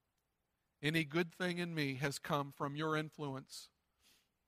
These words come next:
in the lives of other men and women who have changed me. And Father, every one of us in this room have people that we could look around and say,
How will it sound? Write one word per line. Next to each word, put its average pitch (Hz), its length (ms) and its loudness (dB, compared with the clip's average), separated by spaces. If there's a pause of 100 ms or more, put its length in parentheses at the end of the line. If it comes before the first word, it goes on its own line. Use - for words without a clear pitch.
(680)
in 139 120 -6
the 139 80 0
lives 139 340 8
of 139 80 -6
other 147 220 4
men 156 180 2
and 156 140 0
women 139 260 -2
who 139 160 -4
have 135 160 0
changed 139 540 -2
me. 127 280 -8 (2750)
And 147 100 -4
Father, 165 260 10
every 170 260 6
one 185 180 6
of 180 100 4
us 185 160 0
in 175 120 0
this - 200 0
room 147 300 -2 (1200)
have 160 220 4
people 190 280 2
that 175 140 4
we 180 120 4
could 170 180 0
look 180 200 0
around 165 400 4
and 165 140 -4
say, 135 420 2